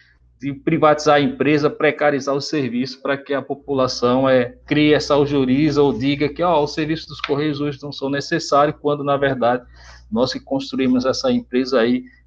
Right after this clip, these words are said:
durante todos esses trezentos e cinquenta e oito anos, cinquenta e dois anos de existência como empresa, é, estatal, e a gente, né, tem um grande legado nisso. É importante dizer também que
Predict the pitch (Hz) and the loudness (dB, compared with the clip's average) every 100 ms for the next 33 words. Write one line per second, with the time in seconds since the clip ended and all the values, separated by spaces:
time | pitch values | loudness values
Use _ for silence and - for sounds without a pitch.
0 | - 113 127 123 - 139 143 143 - 131 | -12 0 0 0 -4 -2 0 -2 -2 -6
1 | 123 - - 131 117 139 131 127 127 127 | -8 0 4 4 4 2 0 -4 -6 -2
2 | 127 127 120 120 120 107 120 139 135 127 | -2 0 -2 -2 -6 -2 2 2 0 -8
3 | 123 139 135 131 131 127 123 131 123 120 | -4 -4 -2 -2 2 2 2 -2 -2 -4
4 | 120 113 127 123 - 120 120 120 - 120 | -6 -6 -6 -6 -6 -6 -6 -6 -4 -2
5 | 120 - _ _ _ _ 107 110 107 - | -4 -8 _ _ _ _ -8 -6 -6 -8
6 | - _ - 123 - 123 120 123 135 139 | -18 _ -10 -4 2 2 2 4 4 6
7 | 139 131 127 135 - _ _ - 110 131 | 4 4 2 -2 -6 _ _ -8 -4 -4
8 | 131 _ _ _ 123 - 151 170 165 131 | -4 _ _ _ -12 -2 2 4 4 4
9 | 160 165 160 160 147 147 143 120 110 - | 2 2 2 2 0 -2 -4 -8 -10 -16
10 | _ - - - _ _ - - 294 262 | _ -20 -20 -20 _ _ -2 0 2 4
11 | 208 175 208 208 180 156 123 165 196 175 | 4 4 4 4 -2 -6 -2 0 2 0
12 | - 135 127 135 175 165 - 127 87 | -4 -4 -2 0 0 -4 -8 -8 -8